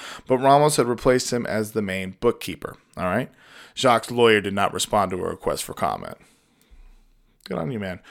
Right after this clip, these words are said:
Moore watched an R V turn to, onto the quiet street and nose into the warehouse's garage door. The driver, as we previously mentioned, Walter Ogden,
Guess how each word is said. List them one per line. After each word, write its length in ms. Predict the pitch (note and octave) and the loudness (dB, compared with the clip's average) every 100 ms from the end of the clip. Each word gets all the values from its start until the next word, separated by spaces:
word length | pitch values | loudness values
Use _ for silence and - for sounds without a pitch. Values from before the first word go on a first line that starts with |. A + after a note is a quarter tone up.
| - - - | -20 -16 4
Moore 220 | D3+ E3+ | 6 6
watched 360 | E3 D#3+ C3+ | 6 4 2
an 120 | D3 C#3 | -2 0
R 240 | C3 C3+ | 2 2
V 200 | C3 C3+ | 4 2
turn 420 | C3+ C#3+ C3+ C3+ | 2 -2 0 -2
to, 300 | A#2+ - - - | -2 -4 -4 2
onto 300 | A#2+ B2 A#2+ | 2 4 0
the 100 | A2 | 0
quiet 340 | - A#2 A2+ | 2 2 2
street 380 | - - B2 B2 | -2 0 0 2
and 180 | G#2 G#2+ | 0 2
nose 300 | A2+ A#2+ A#2 | 6 6 4
into 160 | A#2 | 0
the 80 | G#2+ | 0
warehouse's 640 | G#2+ A2 G#2+ A2+ G#2 F2+ | 2 4 4 2 -2 -4
garage 420 | - F#2+ G#2 G#2 F#2 | -4 2 4 4 4
door. 360 | B2+ C#3 D3 - - - _ _ - | 6 6 4 -6 -20 -20 _ _ -10
The 80 | G#2 | -4
driver, 480 | G#2 G2+ A2 B2+ - - | 2 2 4 0 -4 -14
as 180 | G2+ G#2+ | -14 -8
we 100 | G2 | -8
previously 480 | - G#2 G2 - G#2 | -6 -6 -4 -4 2
mentioned, 440 | C#3+ D3+ D#3 C#3 - | 2 2 -2 -2 0
Walter 320 | G#2+ G#2+ G#2 - | 0 2 -2 6
Ogden, 460 | B2 C3 C3+ C#3 | 8 8 4 0